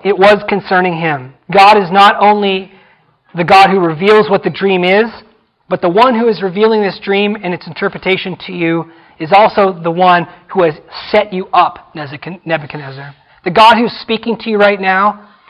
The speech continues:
is the very God who's given you your reign. And you would not have a kingdom, you would not have power, you would not have glory or might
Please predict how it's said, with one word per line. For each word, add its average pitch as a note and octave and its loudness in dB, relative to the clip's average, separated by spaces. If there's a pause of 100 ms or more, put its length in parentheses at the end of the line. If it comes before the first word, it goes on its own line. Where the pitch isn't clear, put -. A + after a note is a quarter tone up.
(160)
is F3 -4
the F3+ -4
very G#3+ 4
God F#3+ 6 (180)
who's E3 -8 (120)
given G#3 0
you D#3+ -4
your E3+ 0
reign. E3 -2 (180)
And F3 0
you G#3+ 0
would G3+ 2
not G3 4
have G#3 2
a G#3+ -2
kingdom, G3 -4 (220)
you F#3+ -2
would G#3 2
not F#3 4
have G3 2
power, F3+ 2 (200)
you G3 -2
would G#3 2
not G3+ 2
have F3+ 0
glory F#3 0
or E3+ -2
might E3+ 0